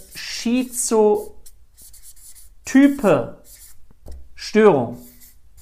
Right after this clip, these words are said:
Ja, schizotype Störung. Da steckt ja auch wieder das Wort so drin. Ich gebe dir nur einen ganz einfachen Hinweis, wie du es dir vielleicht merken kannst. Schizotype Störung wirkt schizophren,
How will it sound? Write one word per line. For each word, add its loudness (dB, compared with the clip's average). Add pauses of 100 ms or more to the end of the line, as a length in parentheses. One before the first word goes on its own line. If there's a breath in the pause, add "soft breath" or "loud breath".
(480)
Ja, -2 (100)
schizotype -4 (100)
Störung. -2 (1600 loud breath)
Da -4
steckt -2
ja 2
auch 4
wieder 6
das -2
Wort 6
so -2
drin. -6 (220 loud breath)
Ich -10
gebe -2
dir 2
nur 4
einen 0
ganz 4
einfachen -2
Hinweis, 2
wie -4
du -2
es -4
dir -4
vielleicht 0
merken 0
kannst. -4 (460 loud breath)
Schizotype 0
Störung 2 (600)
wirkt 6
schizophren, -4